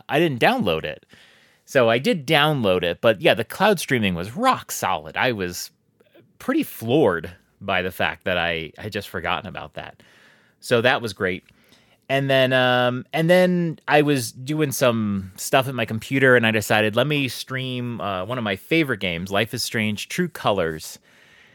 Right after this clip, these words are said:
Uh, if you're a Life is Strange fan, you know the title screens have really great music, and there's just a vibe going on. And True Colors, uh,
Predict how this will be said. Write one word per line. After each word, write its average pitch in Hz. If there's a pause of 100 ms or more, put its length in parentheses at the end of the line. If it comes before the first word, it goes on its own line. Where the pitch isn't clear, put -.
(360)
Uh, 90
if 95
you're 127
a 110
Life 110
is 107
Strange 107
fan, 101
you 101
know 98
the 95
title 135
screens 127
have 98
really 101
great 90
music, 113
and 87
there's 101
just 98
a 85
vibe 90
going 90
on. 90
And 92
True 143
Colors, 104
uh, 80